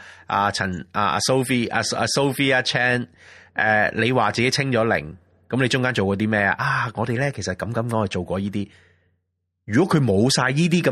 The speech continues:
樣喺嗰個，喺嗰個P D F入邊嘅話，人哋，人哋共產黨啊，都要講做嘢，你有冇辦事筆？你有冇做過嘢㗎嘛？你要做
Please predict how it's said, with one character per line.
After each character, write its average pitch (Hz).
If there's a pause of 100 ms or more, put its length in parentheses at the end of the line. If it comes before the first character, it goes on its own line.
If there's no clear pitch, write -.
樣 147
喺 131
嗰 139
個， 127 (380)
喺 139
嗰 156
個 135
P -
D 143
F 135
入 104
邊 104
嘅 107
話， 104 (140)
人 95
哋， 98 (140)
人 95
哋 110 (220)
共 110
產 104
黨 107
啊， 104 (800)
都 139
要 117
講 104 (1200)
做 110 (160)
嘢， 117
你 127
有 107
冇 120
辦 104
事 101
筆？ 123
你 113
有 120
冇 113
做 101
過 101
嘢 95
㗎 107
嘛？ 101 (200)
你 117
要 131
做 101